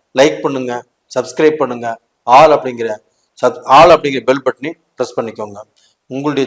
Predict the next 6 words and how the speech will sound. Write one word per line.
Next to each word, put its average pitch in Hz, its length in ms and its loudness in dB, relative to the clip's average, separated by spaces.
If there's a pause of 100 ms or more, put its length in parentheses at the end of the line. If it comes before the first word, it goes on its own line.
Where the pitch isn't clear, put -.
ஜென்ம 175 420 -2
ஜாதகத்துல 143 520 2 (500)
உங்களுக்கு 151 320 -4
நடக்கக்கூடிய 147 440 0 (120)
தசாபுத்திகள் 143 800 2
தான் 180 120 2